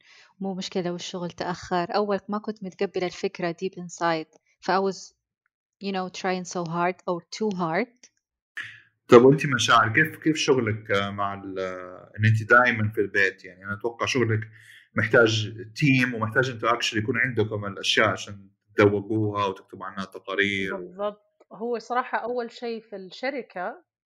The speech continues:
Speaker 3: آه، تقريبًا مو بس تيمي أنا السنسوري، حتى ال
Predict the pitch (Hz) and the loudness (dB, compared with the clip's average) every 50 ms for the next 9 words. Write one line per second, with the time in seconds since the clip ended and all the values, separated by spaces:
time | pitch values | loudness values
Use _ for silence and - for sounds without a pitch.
0 | _ _ _ _ _ _ _ _ _ _ _ - - 185 185 180 - 196 - - | _ _ _ _ _ _ _ _ _ _ _ -18 -16 -16 -16 -14 -16 -18 -12 -10
1 | 226 233 202 208 202 208 220 247 233 226 226 - - - 233 220 208 202 190 185 | -10 -8 -6 -8 -8 -8 -8 -8 -8 -8 -10 -12 -16 -12 -10 -8 -8 -8 -8 -10
2 | 180 190 190 180 175 165 165 - - - 190 185 175 - 175 170 165 160 - 220 | -10 -10 -10 -10 -10 -12 -14 -16 -16 -16 -16 -16 -14 -16 -16 -14 -14 -14 -14 -16
3 | 208 _ - 208 190 185 180 175 170 170 | -18 _ -12 -12 -10 -10 -12 -14 -16 -16